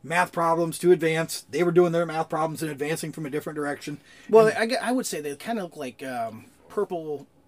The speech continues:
Speaker 2: ticks.
Speaker 1: Ticks?
Speaker 2: Yeah. You say they look like ticks or fleas. They look like, almost like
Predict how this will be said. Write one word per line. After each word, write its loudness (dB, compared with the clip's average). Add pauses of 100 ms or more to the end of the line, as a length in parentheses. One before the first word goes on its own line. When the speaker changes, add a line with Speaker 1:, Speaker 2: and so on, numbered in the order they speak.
(140)
Speaker 2:
ticks. -12 (680)
Speaker 1:
Ticks? 0
Speaker 2:
Yeah. 0 (720)
You -10
say 4
they 8
look 4
like 0
ticks -8 (100)
or -8
fleas. -6
They -4
look 0
like, -2
almost 0
like -2